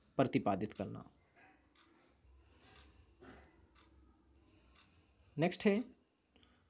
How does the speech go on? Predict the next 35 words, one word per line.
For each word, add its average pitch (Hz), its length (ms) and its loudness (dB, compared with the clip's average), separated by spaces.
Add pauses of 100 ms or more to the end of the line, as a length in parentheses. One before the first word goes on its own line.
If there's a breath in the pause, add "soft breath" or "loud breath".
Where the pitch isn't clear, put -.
(100)
भारत 151 340 6
सरकार 160 420 8
द्वारा 139 380 8
दो 170 320 8
हज़ार 160 540 6
ग्यारह 135 460 6
की 165 200 2
जनगणना 127 560 4
में 123 280 2 (320 soft breath)
अनुसंधान 160 760 4
की 160 260 2
कौन 175 340 2
सी 170 280 4
विधि 147 340 2
प्रयुक्त 135 480 2
की 127 240 2
गई 120 220 4
थी? 117 360 -2 (680)
अब 123 80 -2
देखिए, 143 280 6
ये 151 40 4
क्वेश्चन 147 300 4
पूछा 147 260 4
गया 151 140 6
था 165 140 6
राजस्थान 143 520 4
सेट 127 320 2
में। 80 180 -6 (720)
जितने 175 280 8
भी, 202 400 6
अ, - 20 4
एग्जाम 139 520 6
हुए 147 240 6
हैं 147 260 4
और 135 320 4